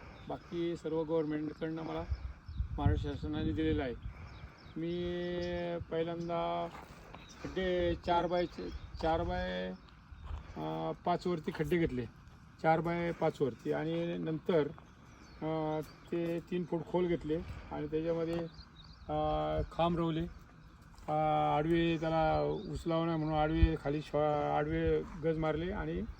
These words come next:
सिमेंट कॉन्क्रीटमध्ये ते तयार केले. नंतर, अं, वरती, अं, त्या लोखंडी पत्रा म्हणून गरम होईल म्हणून आम्ही सिमेंटचे पत्रे वापरले आणि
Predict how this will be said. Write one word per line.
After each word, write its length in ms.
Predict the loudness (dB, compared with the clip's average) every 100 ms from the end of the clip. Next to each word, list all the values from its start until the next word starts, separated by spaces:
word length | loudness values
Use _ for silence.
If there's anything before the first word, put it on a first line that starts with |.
| -14 -16 -14 -4
सिमेंट 260 | -2 -2
कॉन्क्रीटमध्ये 580 | 0 0 0 -4 -4 -4
ते 160 | -4 -6 -4
तयार 160 | -2 0
केले. 240 | 0 0 -4 -14 -18 -20 -20 -14 -6
नंतर, 380 | -4 -2 -2 0
अं, 380 | 0 0 0 -4 -10 -20 -20 -20 -10 -4
वरती, 440 | -4 -2 -2 4 4 6 4 4
अं, 200 | 0 0 -2 -8 -18 -20 -18 -8
त्या 520 | -2 2 2 2 0 -2
लोखंडी 320 | -2 0 0
पत्रा 280 | -2 -2 -2
म्हणून 280 | -2 -2 -2 -2 -4 -6 -6
गरम 380 | -8 -8 -4 0
होईल 200 | 2 2
म्हणून 320 | 0 -2 -2
आम्ही 320 | -4 -4 -2 -2
सिमेंटचे 540 | 0 4 4 4 -2
पत्रे 280 | -4 -2 2
वापरले 380 | 2 2 -2 -4 -8 -12 -10 -8 -8 -8 -8
आणि 640 | -6 -4 -4 -4 -6 -8